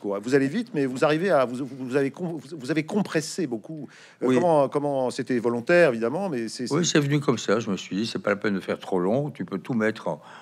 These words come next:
Speaker 2: en quelques centaines de pages. Et, euh, tout ce que je souhaitais, et ce que je souhaite aujourd'hui, bien sûr, c'est de distraire, de faire rêver, de faire imaginer et d'un peu informer. Si vous arrivez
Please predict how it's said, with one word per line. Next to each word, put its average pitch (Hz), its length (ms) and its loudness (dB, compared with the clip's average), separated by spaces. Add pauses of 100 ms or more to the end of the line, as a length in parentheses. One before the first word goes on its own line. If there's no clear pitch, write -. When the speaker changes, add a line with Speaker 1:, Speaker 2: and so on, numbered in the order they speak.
(180)
Speaker 2:
en - 80 -10
quelques 85 680 -2
centaines 95 380 -4
de 82 100 -4
pages. 127 480 0 (520)
Et, 95 240 2
euh, 87 400 0 (320)
tout 190 140 -4
ce - 80 -8
que 123 100 -2
je 101 120 -2
souhaitais, 92 640 0
et 80 40 -6
ce - 100 -8
que 90 100 -8
je 87 80 -6
souhaite - 320 -8
aujourd'hui, 120 380 -4
bien 101 160 -6
sûr, - 280 -6 (460)
c'est 110 240 -2
de 104 100 -2
distraire, 104 880 0 (960)
de 98 60 -8
faire - 200 -8
rêver, 107 520 0
de 165 200 -14
faire 87 200 -8
imaginer 104 680 0 (360)
et 101 60 -6
d'un 95 140 -2
peu 127 260 -4
informer. 76 560 -2 (520)
Si - 200 -8
vous 104 180 -2
arrivez 113 540 2